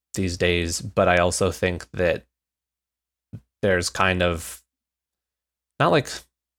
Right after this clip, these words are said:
not like streamlined, but I think that games that are hearkening more to the realistic Forza side of things are becoming more popular, and so we're seeing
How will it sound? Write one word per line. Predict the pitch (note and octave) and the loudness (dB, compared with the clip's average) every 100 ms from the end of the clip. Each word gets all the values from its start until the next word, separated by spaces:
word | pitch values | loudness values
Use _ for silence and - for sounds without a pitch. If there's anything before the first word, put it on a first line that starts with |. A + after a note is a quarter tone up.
| - | -4
not | C3 C3+ | 2 2
like | B2 | 2
streamlined, | - G#2 G#2+ A2 G#2+ | 2 2 2 2 4
but | G2 | 4
I | |
think | F#2+ G2+ | 2 0
that | G2 F#2 B2 | 0 -2 -2
games | G#2 G2 G2 F#2+ - | 0 2 2 0 -2
that | G#2 G2+ | -2 0
are | G2 F#2 - - | 2 2 -2 -6
hearkening | - G2 - F#2+ F2+ | -2 -2 -2 -4 -2
more | F#2 F#2 | 0 -2
to | - | -4
the | F2 | -6
realistic | E2+ F#2 F2+ E2+ F2 - F#2 - _ _ _ _ _ _ - | -2 0 0 0 -2 0 -2 -4 _ _ _ _ _ _ -2
Forza | F2+ F2 F#2+ | 0 0 0
side | G2 F#2+ | 2 2
of | G2 | 0
things | G2+ F#2+ | -2 -2
are | F2 | -4
becoming | D#2+ E2+ F2+ E2+ E2 | -4 -6 -4 -6 -6
more | D#2+ D#2+ D#2 - | -4 -4 -4 -2
popular, | E2 - B2+ C3+ | -2 0 0 0
and | F#2 | 0
so | - | -2
we're | D#2+ D#2+ | -4 -4
seeing | - F2+ D#2+ | -4 -4 -6